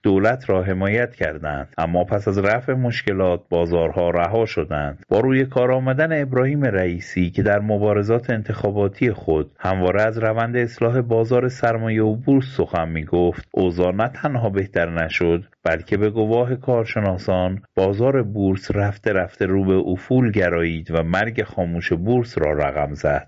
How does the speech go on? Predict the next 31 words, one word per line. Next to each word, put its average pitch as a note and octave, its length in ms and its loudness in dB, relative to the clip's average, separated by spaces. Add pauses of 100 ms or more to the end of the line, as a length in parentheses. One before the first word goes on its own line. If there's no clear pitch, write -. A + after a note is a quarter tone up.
(160)
تحلیلگران F#2 880 0
بازار B2 400 0
سرمایه A#2 540 -2
عقیده A2+ 400 -2
دارند D#2 460 -2
که - 120 -2
دولت G#2 560 2 (180)
دست C3 300 -2
از A2+ 180 -2
بازار G2+ 400 2
بورس F#2 360 -2
کشیده G#2 440 0
است. D2+ 420 -6 (160)
هنگامی E2+ 460 -2
که G#2+ 120 0
شاخص A2 500 0
به A#2+ 100 -6
صورت A2+ 380 0
شارپ A2+ 380 -2
و A#2 40 -2
شدید A#2 380 -2
صعود B2+ 460 2
می‌کند، F2+ 720 -2
سازمان A#2 600 0
بورس A2 360 -4
با A2 200 0
اقداماتی A#2 600 -2
نظیر A#2 420 2
معاملات A2 760 2
الگوریتمی F#2 720 0
و E2+ 160 0